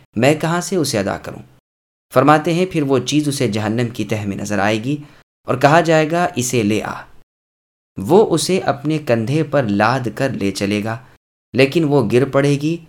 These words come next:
پھر اسے لینے جائے گا، پس اسی عذاب میں وہ مبتلا رہے گا۔ زادان رحمہ اللہ اس روایت کو سن کر برا رضی اللہ عنہ کے پاس آ کر بیان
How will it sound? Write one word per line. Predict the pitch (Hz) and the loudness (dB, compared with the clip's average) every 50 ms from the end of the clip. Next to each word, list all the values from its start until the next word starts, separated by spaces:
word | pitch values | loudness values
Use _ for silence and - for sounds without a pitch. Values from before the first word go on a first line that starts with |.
| _ _ - | _ _ -2
پھر | - 147 151 | 0 0 2
اسے | 147 147 147 - 156 143 | 2 0 0 0 -2 0
لینے | 127 127 131 139 143 143 | 0 0 0 0 0 0
جائے | 123 135 131 135 135 127 127 | 0 0 0 0 0 -2 -2
گا، | 147 151 151 | 0 -2 -2
پس | 151 - - 165 160 160 - - | -2 -2 -2 -2 -2 -2 -4 -4
اسی | 135 127 131 156 156 147 | -4 -4 -2 -2 -2 -2
عذاب | - 117 101 117 120 123 113 | 0 -2 0 2 0 0 0
میں | 113 123 | 0 -2
وہ | 123 120 107 101 | -2 0 -2 -2
مبتلا | 104 - 104 101 98 95 | -4 -2 -2 0 0 0
رہے | 95 95 107 101 - | -2 -4 -6 -8 -8
گا۔ | - - - - _ _ _ _ _ _ _ _ _ _ _ _ _ _ _ _ _ - | -8 -10 -12 -14 _ _ _ _ _ _ _ _ _ _ _ _ _ _ _ _ _ -6
زادان | 101 95 123 135 139 131 170 202 214 202 185 | -2 4 6 6 6 6 4 2 2 2 0
رحمہ | 156 - 170 170 160 | -2 -2 -2 0 0
اللہ | 143 139 131 127 151 | 0 0 0 0 -2
اس | 156 147 143 | -2 -2 -2
روایت | 113 104 98 101 113 131 127 127 | -2 0 0 0 0 0 -2 -2
کو | - 117 | -4 -4
سن | 107 - - 110 107 101 | -4 -2 -4 -4 -4 -4
کر | 101 123 135 151 156 156 - - - - _ _ _ - | -4 -4 -4 -4 -4 -8 -12 -20 -20 -20 _ _ _ -2
برا | 98 107 123 135 170 190 | 6 6 6 8 8 4
رضی | 185 165 143 143 143 | 4 2 2 2 0
اللہ | 131 120 117 | 0 2 2
عنہ | 135 147 143 143 | 0 0 0 -2
کے | 147 151 | -4 -4
پاس | - - 113 113 - - | -2 0 0 0 0 0
آ | 101 101 | -2 -2
کر | - 101 | -2 -4
بیان | 98 98 95 92 87 | -4 -4 -4 -4 -6